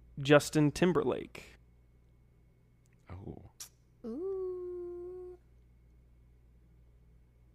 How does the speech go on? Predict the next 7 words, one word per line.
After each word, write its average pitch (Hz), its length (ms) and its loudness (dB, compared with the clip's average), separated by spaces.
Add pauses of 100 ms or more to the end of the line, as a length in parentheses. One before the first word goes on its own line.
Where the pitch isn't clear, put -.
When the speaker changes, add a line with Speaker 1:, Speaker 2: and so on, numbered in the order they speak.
(800)
Speaker 3:
Dude, 262 120 -4
it's - 160 -4
hard 202 280 2
because 302 240 0
there 262 140 6
are 269 80 6
certain 247 500 0